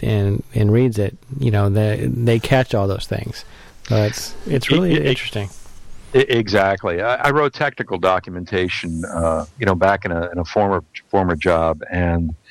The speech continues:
Speaker 2: um, you know, I learned at an early age, uh, two things. That is, you can't edit your own writing ever, and that you have to be an egoless writer. When you write stuff, you have to be able to throw it out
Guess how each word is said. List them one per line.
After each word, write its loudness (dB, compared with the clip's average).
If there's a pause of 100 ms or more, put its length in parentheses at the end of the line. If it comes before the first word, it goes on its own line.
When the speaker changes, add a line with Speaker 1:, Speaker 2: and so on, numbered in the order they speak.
(360)
Speaker 2:
um, 0 (120)
you 2
know, 2
I 0
learned 0 (520)
at -2
an -2
early 4
age, 0
uh, 2
two 2
things. 0
That 4
is, 0
you -4
can't 0
edit 0
your 0
own 0
writing 0
ever, -2 (440)
and 2
that 0
you -4
have 0
to -14
be -4
an -6
egoless 0 (140)
writer. 2
When -4
you -2
write 2
stuff, -2
you -2
have 2
to -20
be 2
able 0
to -6
throw 2
it 0
out 0